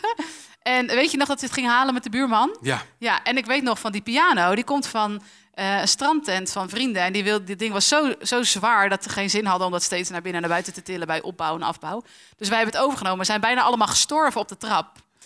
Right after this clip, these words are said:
Speaker 1: En die, die hangers daar, waar de jas aan hangen, ik weet
Speaker 2: Ja.
Speaker 1: nog dat ik die binnenkreeg. En ik weet nog dat, weet je, van alles heb je hier herinneringen.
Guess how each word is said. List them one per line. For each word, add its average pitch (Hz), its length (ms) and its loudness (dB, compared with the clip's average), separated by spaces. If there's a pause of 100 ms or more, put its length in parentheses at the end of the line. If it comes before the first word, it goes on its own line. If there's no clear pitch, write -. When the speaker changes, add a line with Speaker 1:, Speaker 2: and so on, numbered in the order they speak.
(260)
Speaker 1:
En 233 140 -4
die, 247 260 -2
die 214 180 -2
hangers 208 480 4
daar, 190 200 2
waar 220 100 0
de 220 60 0
jas 311 220 2
aan 214 100 2
hangen, 180 200 0
ik 180 80 -4
weet 247 120 0
Speaker 2:
Ja. 294 40 2
Speaker 1:
nog 254 100 0
dat 214 80 -2
ik 202 80 -10
die 220 80 -10
binnenkreeg. 190 440 -4
En 185 80 -4
ik 202 80 -8
weet 247 160 2
nog 269 100 2
dat, 214 120 -2
weet 220 140 -4
je, 269 80 -2
van 269 160 -4
alles 311 440 2 (400)
heb 233 120 -4
je 262 80 -4
hier 254 260 4
herinneringen. 214 840 2